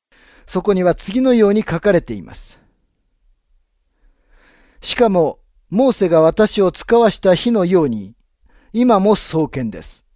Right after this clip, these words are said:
私の今の力は、あの時の力と同様、戦争にも、また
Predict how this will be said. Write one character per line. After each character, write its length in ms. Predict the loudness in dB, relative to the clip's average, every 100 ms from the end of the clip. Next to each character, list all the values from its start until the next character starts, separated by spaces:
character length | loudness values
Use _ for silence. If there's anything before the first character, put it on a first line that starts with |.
| _ _ _ _ _ _ _ _ _
私 360 | -2 -2 -2 -2
の 120 | 0
今 180 | 2 2
の 120 | 0
力 360 | -2 -2 -2 -2
は、 300 | -6 -10 -14 _ _ _ _
あ 120 | -2
の 100 | 0
時 240 | 0 -2 -2
の 120 | -4
力 360 | -4 0 2 2
と 140 | -2
同 240 | 0 -2
様、 340 | 0 -2 -4 -8 _ _ _
戦 240 | -4 0 0
争 240 | 0 -2
に 120 | -2
も、 320 | 0 0 -2 -6 _ -8
ま 220 | 0 0
た 320 | 2 2 0